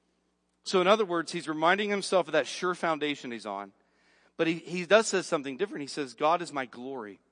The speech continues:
God is my glory. You know what he means by that? God is my treasure. God is my everything. I mean, what an important reminder, right? I mean, when it feels like everything else you may lose, in the end, what do you have?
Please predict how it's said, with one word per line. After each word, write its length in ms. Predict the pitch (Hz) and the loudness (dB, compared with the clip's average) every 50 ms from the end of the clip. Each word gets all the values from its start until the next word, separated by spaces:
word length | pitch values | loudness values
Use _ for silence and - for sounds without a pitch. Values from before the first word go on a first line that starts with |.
| _ _ _ _ _ _ _ _ _ _ _ _ _ _ _ _ _ _ _ _ _ _ | _ _ _ _ _ _ _ _ _ _ _ _ _ _ _ _ _ _ _ _ _ _
God 200 | - 160 165 190 | 4 6 6 6
is 120 | 196 170 147 | 4 2 0
my 120 | 165 147 | -2 -4
glory. 360 | 123 117 135 151 156 151 135 | -4 -6 -6 -6 -4 -4 -4
You 60 | 123 | -2
know 80 | 135 156 | 0 0
what 80 | 165 156 | 0 0
he 80 | 156 | 0
means 240 | 147 147 156 170 160 | -2 -2 -4 -4 -2
by 140 | 156 175 170 | -2 -2 0
that? 260 | 165 180 190 196 190 - _ _ _ _ _ _ _ _ _ | 0 0 -2 -2 -4 -8 _ _ _ _ _ _ _ _ _
God 220 | - 151 160 175 | 8 10 10 10
is 160 | 175 170 - 151 | 10 8 4 2
my 120 | 147 123 | 0 0
treasure. 600 | - - - - 165 147 143 117 117 95 87 - - _ _ _ _ _ _ _ _ _ _ _ _ _ _ _ _ _ _ - 131 | 0 -4 -2 0 2 0 0 0 -6 -14 -16 -18 -20 _ _ _ _ _ _ _ _ _ _ _ _ _ _ _ _ _ _ -12 4
God 280 | - 196 180 190 208 202 | 8 10 12 12 10 10
is 120 | 190 160 | 6 2
my 180 | 147 170 156 143 | 2 2 2 4
everything. 720 | 143 156 170 165 151 165 160 147 - - 127 92 87 90 _ _ _ _ _ _ _ _ _ _ _ _ _ _ _ _ - | 6 6 6 6 4 0 -8 -8 -8 -8 -10 -10 -12 -18 _ _ _ _ _ _ _ _ _ _ _ _ _ _ _ _ 6
I 80 | - 240 | 8 8
mean, 140 | 247 240 | 8 10
what 160 | 233 269 294 294 | 12 10 10 10
an 100 | 269 247 | 10 6
important 400 | 233 214 - 208 247 240 208 190 | 6 4 6 8 8 8 6 4
reminder, 420 | 190 185 214 240 254 240 175 175 | 4 8 10 10 10 8 6 2
right? 380 | 160 143 170 185 202 240 262 - - - - _ _ _ _ _ _ _ _ _ _ _ _ _ - | 2 6 6 8 8 6 4 -2 -12 -20 -20 _ _ _ _ _ _ _ _ _ _ _ _ _ 8
I 100 | 220 247 | 10 10
mean, 160 | 254 262 247 | 10 10 8
when 140 | 240 247 233 | 8 8 8
it 100 | 226 - | 6 6
feels 260 | - 262 277 277 202 | 4 4 4 6 8
like 240 | 240 240 220 165 165 - | 10 8 8 8 4 6
everything 560 | - 247 262 240 262 269 240 - 233 233 214 220 | 10 10 10 10 10 6 2 4 2 2 4 6
else 320 | 233 247 247 233 - - | 8 8 8 8 6 2
you 120 | 196 240 | -2 0
may 200 | 233 233 214 202 | 2 4 4 4
lose, 680 | 190 190 202 226 254 262 254 220 170 139 135 127 - - - - - - - - - | 2 2 2 2 4 4 4 2 0 -2 -6 -8 -10 -12 -12 -18 -20 -20 -20 -2 6
in 240 | - 262 254 240 202 | 8 8 8 8 6
the 220 | 226 208 208 240 | 2 4 6 6
end, 260 | 269 269 247 226 208 | 8 8 6 6 8
what 220 | 180 214 247 247 208 | 10 10 10 10 8
do 80 | 233 | 4
you 260 | 233 214 214 233 226 | 0 2 2 2 4
have? 420 | 180 208 247 240 220 185 165 143 | 4 6 8 8 10 8 8 6